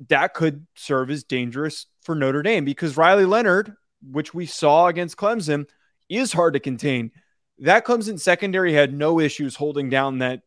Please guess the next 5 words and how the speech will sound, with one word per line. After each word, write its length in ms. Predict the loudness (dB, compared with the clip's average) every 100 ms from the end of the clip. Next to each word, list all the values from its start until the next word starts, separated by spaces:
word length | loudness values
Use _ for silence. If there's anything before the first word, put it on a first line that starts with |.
| -4
that 300 | -4 -4 -4
Duke 360 | -4 -4 -16 _ _ _ _ -10
receiving 560 | -8 -2 -2 -2 -6
room 180 | -10 -12
because 600 | -14 -4 -2 -2 -6 -14